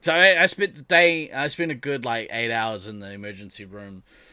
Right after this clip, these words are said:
Um, it was not a fun day, and as a result, we didn't get to do a show. But, um, uh, we're here. <laughs> We're here now. I feel much better about life,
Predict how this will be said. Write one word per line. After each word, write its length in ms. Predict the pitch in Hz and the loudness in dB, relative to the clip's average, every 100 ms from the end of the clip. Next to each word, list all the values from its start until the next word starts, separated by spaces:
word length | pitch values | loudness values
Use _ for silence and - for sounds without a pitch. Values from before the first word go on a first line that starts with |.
| _ _ | _ _
Um, 480 | 107 98 98 95 98 | -6 -4 -4 -8 -14
it 60 | - | -14
was 220 | 107 101 | -14 -12
not 220 | 127 147 139 | -8 -8 -8
a 40 | |
fun 320 | - 123 107 | -10 -10 -10
day, 440 | 98 98 98 98 - | -10 -8 -8 -12 -16
and 160 | 98 101 | -16 -10
as 160 | 113 98 | -10 -10
a 60 | |
result, 320 | 107 92 98 90 | -10 -10 -10 -10
we 60 | |
didn't 220 | 92 95 87 | -14 -14 -14
get 160 | 98 | -16
to 280 | - 95 87 _ | -14 -14 -16 _
do 160 | 113 95 | -12 -12
a 60 | |
show. 280 | 85 104 85 76 | -12 -14 -14 _
But, 240 | 104 98 _ | -12 -12 _
um, 560 | 98 101 98 95 95 95 _ _ _ _ _ _ _ | -12 -10 -10 -12 -16 -18 _ _ _ _ _ _ _
uh, 280 | 98 98 98 | -12 -10 -10
we're 100 | 117 | -12
here. 280 | 113 180 110 - - - 180 | -6 -4 -4 -8 -12 -10 -10
<laughs> 400 | - 170 - 175 | -12 -10 -8 -8
We're 120 | 156 | -8
here 260 | 127 156 156 | -8 -4 -4
now. 340 | 165 139 175 170 - | -2 -2 -4 -4 -8
I 80 | 127 | -8
feel 180 | 127 156 | -2 -2
much 280 | 143 143 - | -2 -8 -6
better 380 | 139 139 170 165 | -6 -2 -2 -4
about 300 | 127 131 135 | -4 -4 -4
life, 400 | 127 147 175 - | 0 0 -2 -10